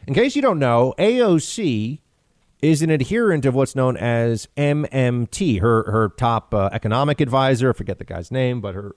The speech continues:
the people around her. I know she has an economic advisor. Isn't that remarkable? Uh,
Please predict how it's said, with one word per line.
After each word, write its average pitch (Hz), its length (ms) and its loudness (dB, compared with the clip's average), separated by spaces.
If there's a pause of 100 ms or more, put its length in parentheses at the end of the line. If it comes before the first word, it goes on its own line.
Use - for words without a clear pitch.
(100)
the 107 120 -10
people 113 260 -6
around 147 360 0
her. 139 320 0 (340)
I 104 80 -4
know 92 160 0 (200)
she 143 180 0
has 110 140 2
an 98 80 0
economic 90 440 -4
advisor. 82 380 -8
Isn't 90 160 -6
that 82 140 -8 (120)
remarkable? 87 560 -8 (1080)
Uh, 120 400 2